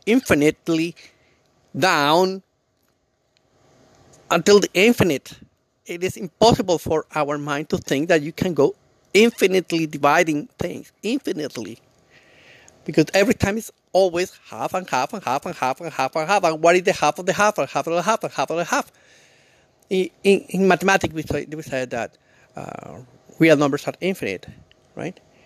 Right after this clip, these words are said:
And we give a specific infinity level of infinity of the real numbers. But okay, they didn't know that. They actually were thinking about it and said that matter needs to have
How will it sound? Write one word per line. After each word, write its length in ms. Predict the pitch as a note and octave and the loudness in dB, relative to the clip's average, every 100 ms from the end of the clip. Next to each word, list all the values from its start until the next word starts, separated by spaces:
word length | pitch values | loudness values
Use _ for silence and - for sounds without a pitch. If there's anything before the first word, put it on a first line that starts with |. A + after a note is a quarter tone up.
| _ _ - | _ _ -2
And 380 | D#3 C#3+ C3+ B2 | 2 2 2 2
we 140 | D3+ | 0
give 200 | C#3+ D#3+ D3+ | 4 2 4
a 80 | C#3+ | 0
specific 720 | - C#3+ - A#3+ D3 - - | -2 -6 0 0 0 -8 -14
infinity 640 | C#3 - E3 D3+ C#3 B2+ - | -12 -4 -4 -4 -8 -12 -10
level 340 | C#3 F3 A#2 - | 0 0 0 -4
of 240 | - A#2+ - | -4 -2 -4
infinity 640 | - C3+ - D3+ A#2+ - B1 - | -4 -6 -6 -6 -6 -10 -16 -8
of 100 | A#2+ | -8
the 240 | - D#2 - | -8 -10 -6
real 160 | B2 | -6
numbers. 380 | G#2+ D3 - - - - _ - - _ _ _ | -4 -6 -8 -20 -20 -20 _ -14 -14 _ _ _
But 140 | F3+ E3+ | 2 2
okay, 240 | - - _ _ _ - - | 0 -8 _ _ _ -20 -10
they 140 | B2+ | -6
didn't 220 | D3+ F#3 G#3+ | 0 2 4
know 100 | A3 | 2
that. 220 | A#2+ - | 0 -4
They 220 | A#2+ C3 | -6 -2
actually 460 | D3+ E3+ F#3+ F3+ F#3 _ _ _ _ _ _ _ - | -2 0 -2 -4 -8 _ _ _ _ _ _ _ -4
were 60 | E3+ | -2
thinking 280 | - F3+ E3+ | 0 2 4
about 220 | D3+ C3+ | 4 2
it 20 | |
and 100 | C#3 | 2
said 200 | F#3 E3 | 2 4
that 320 | D#3+ D#3 - | 4 2 -2
matter 640 | C#3+ D3 E3 F#3 F#3 D3 C#3 - | -12 -2 2 2 2 -2 -2 -10
needs 180 | E3 | -10
to 100 | - | -8
have 240 | D#3 D3 | -6 -6